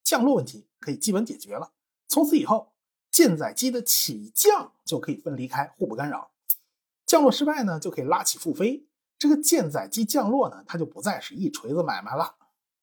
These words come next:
我们发现呢，现代航空母舰最关键的几项技术都是英国人鼓捣出来的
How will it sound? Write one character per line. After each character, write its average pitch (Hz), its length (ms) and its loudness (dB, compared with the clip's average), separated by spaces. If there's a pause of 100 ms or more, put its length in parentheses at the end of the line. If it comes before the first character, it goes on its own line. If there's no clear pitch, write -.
(580)
我 175 120 8
们 151 120 6
发 269 200 4
现 269 240 -2
呢， 151 200 -10
现 269 220 2
代 226 80 2
航 220 180 -2
空 277 120 -4
母 127 100 -6
舰 160 240 -2
最 330 260 2
关 277 280 2
键 277 160 -2
的 160 80 -2
几 - 160 -6
项 135 180 -2
技 - 180 -4
术 - 120 -12 (160)
都 294 180 6
是 175 160 -2
英 170 220 -2
国 135 120 -2
人 139 140 -6
鼓 113 160 -16
捣 196 120 -10
出 - 160 -10
来 92 120 -10
的 87 140 -20